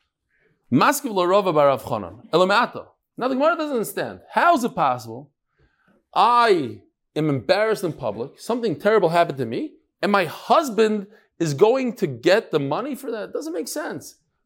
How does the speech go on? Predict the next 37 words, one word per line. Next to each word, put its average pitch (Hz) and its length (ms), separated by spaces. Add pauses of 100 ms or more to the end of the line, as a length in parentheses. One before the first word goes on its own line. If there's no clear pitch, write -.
Poor 269 240
woman. 277 380
She - 140
has 226 200 (120)
busha, 233 520 (300)
and 190 200
the, 196 140
the 156 120
payment 269 400
goes 233 140
to 226 60
the 190 120
husband. 240 380 (340)
Elo 214 160
Me'ata. 214 600 (600)
What 220 1900
if 226 80
I 214 80
embarrass 196 380
the 175 100
horse? 147 500 (260)
So 143 180
now 185 160
the 254 80 (1700)
Gemara 226 180
takes 226 220
it 175 80
to 185 100
another 208 320
step. - 400 (400)
Uh, 180 200 (760)
do 147 100
you 208 140
understand 226 460
that 233 80
if 170 120
it's - 260